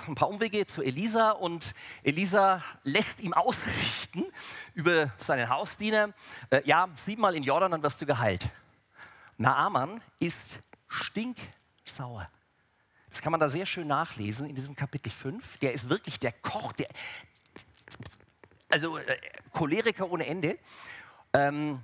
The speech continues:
sinngemäß, ich hätte jetzt erwartet, dass der rauskommt, mir die Hand auflegt, so ein bisschen so Brimborium und dann machen wir vielleicht noch ein paar Hokuspokus-Sprüche, also, sorry, ich, äh, etwas flapsig, und dann bin ich geheilt. Oder, was vielleicht auch gegangen wäre, kommt dann gleich im nächsten,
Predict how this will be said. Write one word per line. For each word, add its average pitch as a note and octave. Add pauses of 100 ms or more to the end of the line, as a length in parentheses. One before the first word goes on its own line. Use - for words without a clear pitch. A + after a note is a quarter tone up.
(140)
sinngemäß, G3 (240)
ich -
hätte F#3
jetzt D3+
erwartet, C#3+
dass C#3
der C3+
rauskommt, F3
mir C#3+
die A2
Hand A2+
auflegt, F3+
so -
ein C3+
bisschen C#3+
so C3
Brimborium E3+
und C3+
dann B2
machen B2
wir C#3+
vielleicht C3+
noch C3
ein -
paar B2
Hokuspokus-Sprüche, F3
also, B2+ (120)
sorry, C#3+
ich, - (220)
äh, D#2+
etwas B2
flapsig, E3 (540)
und C#3+
dann D#3
bin D3+
ich C#3+
geheilt. D3
Oder, A3
was E3+
vielleicht D#3+
auch G#3
gegangen G3
wäre, F3
kommt -
dann D3
gleich C3
im C3
nächsten, E3